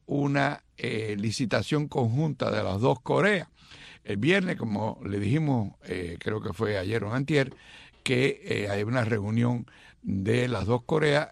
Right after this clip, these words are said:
en Luzán, en Suiza, en la sede del Comité Olímpico Internacional, donde estará el ministro de Deporte de co-, las dos Coreas y los ministros de Deporte, digo, los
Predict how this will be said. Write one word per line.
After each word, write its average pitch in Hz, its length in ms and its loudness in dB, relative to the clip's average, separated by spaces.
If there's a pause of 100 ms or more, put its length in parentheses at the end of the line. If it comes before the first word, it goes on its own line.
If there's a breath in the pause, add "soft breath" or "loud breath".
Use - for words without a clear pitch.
en 117 260 0
Luzán, 170 440 0
en 107 140 -2
Suiza, 110 600 -2
en 98 120 -4
la 92 100 -4
sede 123 260 0
del 135 120 -4
Comité 95 280 -6
Olímpico 113 340 -2
Internacional, 151 640 0 (440 loud breath)
donde 170 720 4
estará 123 460 0 (100)
el 113 160 -4
ministro 117 480 -2
de 104 100 -2
Deporte 110 580 -2 (320 loud breath)
de 85 140 -6
co-, - 160 -4
las 95 220 -2
dos 120 140 2
Coreas 151 460 2 (280)
y 143 360 0
los 104 160 -4
ministros 98 400 -2
de 104 60 2
Deporte, 92 680 -4
digo, 120 260 2
los 98 280 -4